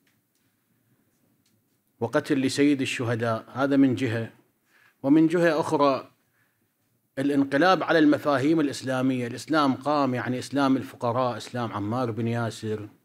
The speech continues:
إسلام سلمان، أبو ذر، بلال بن رباح.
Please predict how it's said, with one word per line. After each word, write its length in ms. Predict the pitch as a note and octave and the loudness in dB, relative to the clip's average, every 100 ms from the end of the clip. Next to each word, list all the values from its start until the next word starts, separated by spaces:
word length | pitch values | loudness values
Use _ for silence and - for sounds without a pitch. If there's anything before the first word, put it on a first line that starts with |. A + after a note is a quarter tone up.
| _ _ _ _ - | _ _ _ _ -20
إسلام 360 | - A#2 G#2 | -8 -6 -6
سلمان، 680 | F2+ A#2+ G#2 A2+ C3 A#2+ A2+ | -6 -6 -4 -2 -2 -2 -4
أبو 280 | F#2+ F#2+ G2+ | -8 -12 -10
ذر، 460 | G2+ B2+ A#2 A2 G2+ _ _ _ _ _ _ _ _ _ - | -6 -4 -4 -6 -12 _ _ _ _ _ _ _ _ _ -8
بلال 400 | A2+ B2 C3+ A#2+ | -2 2 2 0
بن 140 | B2+ | -2
رباح. 600 | A#2+ A2+ A#2+ A#2+ G2+ - | -2 0 0 -2 -4 -10